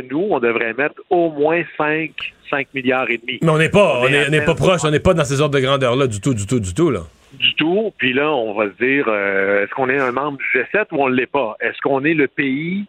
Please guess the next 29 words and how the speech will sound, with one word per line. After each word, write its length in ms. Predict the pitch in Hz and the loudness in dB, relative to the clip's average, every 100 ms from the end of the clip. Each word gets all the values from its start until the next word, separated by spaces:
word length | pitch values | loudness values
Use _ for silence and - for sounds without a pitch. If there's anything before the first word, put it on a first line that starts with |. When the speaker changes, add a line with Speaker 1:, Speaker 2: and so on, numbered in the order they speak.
| _ | _
Speaker 1:
qui 100 | 143 | 0
a 160 | 135 - | 2 0
historiquement 640 | 131 - 147 143 147 160 170 | -4 -2 0 0 -2 -2 0
accueilli 420 | 123 - 131 170 | -2 0 0 2
le 80 | 139 | 0
plus 220 | - 151 | 0 0
d'Ukrainiens 500 | 131 - 123 123 143 143 | 0 -2 -2 -2 -4 -2
hors 160 | 127 123 | -2 -2
d'Ukraine 420 | 120 - 170 214 | -4 -4 -2 -2
ou 80 | 143 | 0
on 60 | |
ne 80 | 135 | 2
l'est 160 | 135 - | 0 0
pas ? 220 | 143 - _ _ _ - | -2 -4 _ _ _ -12
Est-ce 120 | 104 | -4
qu'on 260 | 147 131 147 | 0 0 2
est 140 | 254 | 2
le 120 | 214 | 2
pays 480 | 131 135 120 135 143 - - | 0 -4 -2 -4 -4 -8 -4
qui 100 | 123 | -2
a 40 | |
été 200 | 110 - | 0 0
le 120 | 139 | -2
premier 320 | - 131 123 151 | 0 -2 -2 -2
à 60 | |
reconnaître 440 | 117 110 113 131 117 | -2 -2 -2 -2 -2
l'indépendance 540 | 110 113 120 120 117 | -4 -4 -2 -2 0
de 60 | 110 | -2
l'Ukraine 480 | 113 - 175 214 | -2 -2 -4 -8